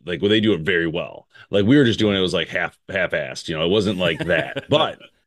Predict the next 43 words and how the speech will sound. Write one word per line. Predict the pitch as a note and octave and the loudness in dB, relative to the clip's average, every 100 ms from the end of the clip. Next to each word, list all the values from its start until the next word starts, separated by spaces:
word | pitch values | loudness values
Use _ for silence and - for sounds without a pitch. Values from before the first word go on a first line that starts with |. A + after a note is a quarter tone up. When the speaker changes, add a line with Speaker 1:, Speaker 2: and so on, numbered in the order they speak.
| - | -6
Speaker 1:
we | A2 A#2+ | 0 0
started, | - A#2 G#2+ | 2 2 4
we | A#2 | 4
always | A2+ C#3 B2 | 4 4 2
hunted | G2 | -4
state | - F2+ D#2 | -6 -10 -8
land | D#2 | -8
our | C#2+ | -6
whole | - F#2+ | -2 0
lives. | F2 D2+ C2 C#2+ | 0 -2 -6 -10
And | - F#2+ F#2 | -6 -2 -2
so | - G2 E2 E2 - - - | 0 0 0 -2 -8 -18 -4
we | G#2 | -2
started | - A2 | 2 2
on | A2+ | 2
state | A#2 A#2 | 2 0
land. | G#2+ G2+ G2+ F2 | 0 0 0 -2
We | F2 | -2
went | F#2 | -2
out | F#2 G2 | -2 -2
there, | |
it | F#2 | -2
was | F2 | -2
me | F#2 | -2
and | G2 | -2
my | G2 | -4
cousin | F#2+ F2+ F#2+ | -2 -2 -2
Brian, | D#2 D2 D2 D2 - - - _ | -4 -6 -8 -10 -16 -20 -20 _
and | - F#2 F2 E2+ E2 - | -4 -2 0 -2 -6 -6
we | F#2+ | -4
go | F2 | 0
out | G2+ G2+ | 0 0
to | B2 | 0
this | A2+ | 0
lot. | G2+ F#2 F2+ F#2 | 0 0 0 -4
You | F2 | -2
walk | F2+ E2+ - | -2 -2 -4
back, | E2+ F2 - | -4 -4 -4
like, | D2 C#2 | -8 -6
one | D2 F2+ | -2 -2
point | F2+ G2 E2+ | -2 -4 -2
five | F#2 E2+ | -2 -2
miles | D#2+ D#2+ D2+ D2+ D2 - | -2 -4 -2 -2 -2 -6